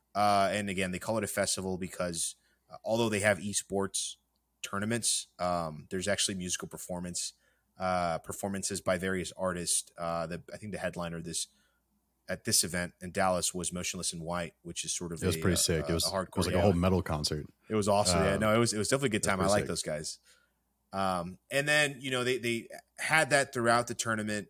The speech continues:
Speaker 1: or throughout the weekend, which was Friday, Saturday, and Sunday. Um, and then they had the esports tournaments. To kind of break that down a little more specific, they had the I M, the Intel Extreme Masters C S go tournament,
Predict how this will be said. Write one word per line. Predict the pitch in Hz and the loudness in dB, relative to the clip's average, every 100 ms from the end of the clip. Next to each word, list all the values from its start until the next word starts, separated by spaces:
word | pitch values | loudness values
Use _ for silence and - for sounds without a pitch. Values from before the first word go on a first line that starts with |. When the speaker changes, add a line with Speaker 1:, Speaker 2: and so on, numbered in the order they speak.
| - | -8
Speaker 1:
or | 101 95 80 | -6 -6 -8
throughout | 110 107 110 | -2 0 0
the | 117 | -2
weekend, | 104 107 - 104 95 90 _ _ _ _ _ _ | -4 -4 -2 -2 -4 -8 _ _ _ _ _ _
which | 104 101 | -10 -8
was | 98 | -6
Friday, | - 113 107 104 | -2 0 2 0
Saturday, | 110 101 98 | 0 0 0
and | |
Sunday. | - 110 101 95 92 90 - - _ | 0 -2 -2 -2 -4 -6 -14 -20 _
Um, | 95 101 98 92 87 - | -2 0 2 0 -4 -6
and | 117 | -4
then | 117 | -2
they | 113 104 | -2 0
had | 110 101 | 0 -2
the | 107 | -4
esports | 104 - 104 98 - | -2 -2 -2 -4 -4
tournaments. | 101 90 85 - | -4 -6 -4 -4
To | - | -2
kind | 110 | -4
of | 107 | -4
break | 104 104 | -4 -4
that | 101 | -4
down | 98 | -6
a | |
little | 95 95 | -6 -8
more | 92 | -8
specific, | - 101 90 | -6 -6 -6
they | 90 | -6
had | 95 | -6
the | 90 | -6
I | 92 95 | -4 -4
M, | 90 90 | -2 -6
the | 85 | -6
Intel | 82 87 98 | -10 -8 -8
Extreme | 87 - 90 | -8 -8 -8
Masters | 85 85 87 | -10 -10 -6
C | - 95 | -4 -4
S | 87 | -6
go | - 87 | -6 -8
tournament, | - 87 87 85 | -8 -8 -8 -10